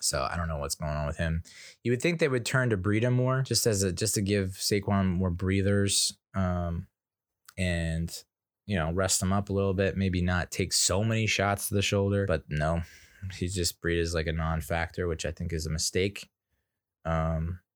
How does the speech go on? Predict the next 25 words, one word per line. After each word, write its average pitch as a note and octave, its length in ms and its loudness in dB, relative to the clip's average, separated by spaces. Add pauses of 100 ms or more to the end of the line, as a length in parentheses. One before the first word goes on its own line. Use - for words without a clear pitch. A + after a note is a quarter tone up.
(160)
Slayton A2 460 2
played A2 260 2
ninety-two G#2 480 2
percent G#2 300 0
of F#2 80 2
snaps. G#2 460 2
He G#2 60 0
had F2+ 100 -2
six - 260 0
catches. G2 580 0
Uh, F2+ 320 -2
of F#2 80 -4
course, G2 300 0
the, F#2 280 0
the G2 120 -2
big, F#2 360 0 (640)
again, G2 480 2 (640)
another G2 480 2
one G#2 500 2
single A#2 520 4
play G2 420 4
that F2+ 140 2
everyone's F#2 420 2
just, - 260 0
like, F2 280 0